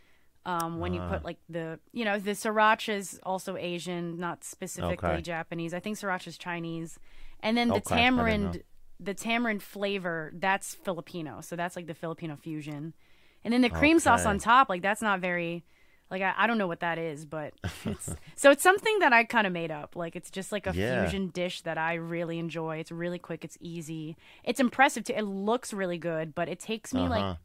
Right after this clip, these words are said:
Speaker 1: thirty minutes.
Speaker 2: Ah, so not that long a time, but it, the presentation is, like, and obviously the taste is, like, on point.
Speaker 1: Yeah,
Speaker 2: All right.
Speaker 1: yeah, it, it
Speaker 2: Interesting.
Speaker 1: impresses anybody near and far. And I love when I get people who are like, "I don't really eat fish."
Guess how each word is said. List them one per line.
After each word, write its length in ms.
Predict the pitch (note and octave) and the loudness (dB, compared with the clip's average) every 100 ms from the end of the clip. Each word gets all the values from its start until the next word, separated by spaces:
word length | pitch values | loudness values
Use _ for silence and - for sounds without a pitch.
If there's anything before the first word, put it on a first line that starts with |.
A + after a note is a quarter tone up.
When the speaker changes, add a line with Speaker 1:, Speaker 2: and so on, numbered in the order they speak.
| - | -6
Speaker 1:
thirty 300 | A3 G#3+ F#3+ | -4 -2 -4
minutes. 480 | F#3 D#3 - - - _ _ _ _ _ _ _ _ _ E2+ | -6 -8 -12 -20 -20 _ _ _ _ _ _ _ _ _ 0
Speaker 2:
Ah, 200 | A2 F2 | 2 2
so 120 | F#2 | -2
not 280 | F2 G2 - | 0 0 0
that 180 | G2 F#2 | 0 2
long 180 | F#2 | 0
a 60 | E2+ | 0
time, 320 | F2+ F#2+ F2+ | -2 0 0
but 140 | E2 E2 | 0 -2
it, 200 | D#2 - | -4 -6
the 120 | E2+ E2+ - | -8 -8 -6
presentation 640 | A2 F2+ E2+ G#2+ - F2+ | -6 -4 0 0 0 -4
is, 140 | E2 | -2
like, 160 | E2+ D#2+ | 0 0
and 260 | G#2 G#2 - | 0 -2 0
obviously 300 | F#2 E2+ F#2 | -2 -2 -6
the 100 | D#2 | -6
taste 360 | - F#2 - | -4 -4 -4
is, 80 | - | -8
like, 100 | D#2+ | -8
on 180 | - D#2+ | -6 -8
point. 340 | - D2+ D#2 - - - - - - - | -6 -10 -10 -12 -20 -20 -20 -20 -20 -6
Speaker 1:
Yeah, 260 | A#3 A3 | 2 2
Speaker 2:
All 80 | D#3+ | 2
right. 160 | D3 - | -2 -2
Speaker 1:
yeah, 240 | G3 F3 | 0 0
it, 100 | F#3 | 0
it 140 | G#3+ G#3+ | 0 0
Speaker 2:
Interesting. 80 | |
Speaker 1:
impresses 640 | A3 A#3 A#3 A3 F3+ - - - - | 2 2 2 2 -4 -8 -12 -14 -8
anybody 420 | G3 G3+ F#3+ F#3 F3+ | -4 -2 -2 -2 -2
near 200 | F3 D#3+ | -2 -4
and 100 | D#3+ | -2
far. 180 | F3 | 2
And 80 | G3+ | 6
I 60 | C4+ | 6
love 400 | B3 A#3+ A#3 C4+ | 8 10 10 10
when 140 | D4+ | 6
I 40 | C4 | 4
get 160 | A#3+ | 0
people 240 | B3 A3+ A3 | 0 -2 0
who 100 | G#3+ | 2
are 60 | |
like, 180 | G3 F#3+ | 2 2
"I 140 | G3+ A3 | 4 4
don't 100 | B3 | 6
really 220 | C4 C4+ | 4 2
eat 120 | A3 | 0
fish." 540 | - G3 D3 D3+ - | 0 -2 -2 -6 -12